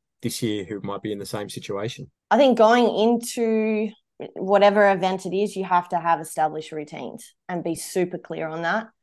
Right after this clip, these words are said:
Speaker 2: So you have something to go back to that's familiar to you. You know what that means to you. You have s-, set words that are associated with that. So it's about you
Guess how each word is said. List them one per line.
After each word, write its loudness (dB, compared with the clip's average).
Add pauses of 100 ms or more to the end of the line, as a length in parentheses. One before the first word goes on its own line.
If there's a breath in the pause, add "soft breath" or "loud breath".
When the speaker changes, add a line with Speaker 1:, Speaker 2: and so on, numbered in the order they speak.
(180)
Speaker 2:
So -2
you 0
have 4
something -8
to -10
go 0
back 2
to -8
that's -6
familiar 4
to -2
you. 4
You -2
know -2
what -4
that 0
means -6
to -6
you. -2 (380 soft breath)
You 0
have 8
s-, -8 (180)
set 0
words 2
that -6
are -2
associated -2
with -4
that. 4 (300)
So 0
it's -2
about 4
you 0